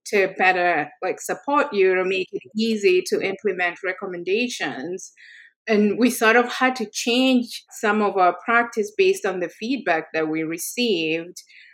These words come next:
And interestingly, one of the <laughs> things that families really wanted was support groups. So the focus groups ended up almost starting to be support groups, even though that was not initially what that was intended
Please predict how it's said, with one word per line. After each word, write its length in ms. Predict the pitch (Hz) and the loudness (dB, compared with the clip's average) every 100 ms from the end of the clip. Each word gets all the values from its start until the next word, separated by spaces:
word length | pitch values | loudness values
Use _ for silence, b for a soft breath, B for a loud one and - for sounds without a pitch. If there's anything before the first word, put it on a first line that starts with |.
| b _ _ | b _ _
And 180 | 226 214 214 | -2 -2 0
interestingly, 1000 | 240 302 - 359 - - 240 226 214 202 | 0 0 2 0 0 -2 0 2 4 6
one 240 | 226 233 | 6 6
of 180 | 277 294 | 4 2
the 140 | 320 | 0
<laughs> 100 | 214 | 0
things 280 | 294 226 240 | 2 2 4
that 140 | 202 - | 2 2
families 560 | 269 359 453 370 214 190 | 0 2 6 4 4 0
really 380 | 214 247 226 208 | 0 2 2 2
wanted 520 | 190 185 214 233 185 | 0 0 2 2 0
was 260 | 156 143 - - | -2 -2 -4 -10
support 640 | 151 - _ 311 370 277 - | -10 -10 _ 0 0 -2 -6
groups. 440 | 156 95 - - - _ b b b b b - | -8 -8 -12 -16 -16 _ b b b b b 2
So 180 | 262 | 6
the 140 | 233 220 | 6 6
focus 520 | - 285 349 415 415 - | 4 2 6 6 6 0
groups 340 | 349 311 - 262 | -2 -2 -4 0
ended 280 | 294 349 349 | 4 4 4
up 280 | 294 285 - | 4 2 2
almost 640 | 269 285 294 254 - - - | 6 6 4 0 -2 -12 -16
starting 560 | - - 247 240 277 269 | -20 0 4 6 6 4
to 140 | 262 247 | 0 0
be 220 | 254 240 | 0 0
support 540 | - 175 - 226 262 - | 0 -2 0 0 0 0
groups, 340 | 359 392 381 | 4 4 4
even 280 | 311 262 240 | 2 4 4
though 120 | 247 | 4
that 240 | 233 233 233 | 6 6 8
was 160 | 220 220 | 6 6
not 220 | 214 202 | 2 2
initially 640 | 185 180 226 - 302 311 | 0 -2 -2 -2 0 0
what 200 | 302 294 | 2 2
that 120 | 294 | 0
was 180 | 302 294 | 0 -2
intended 600 | 294 285 302 294 302 302 | -2 -4 -2 0 2 0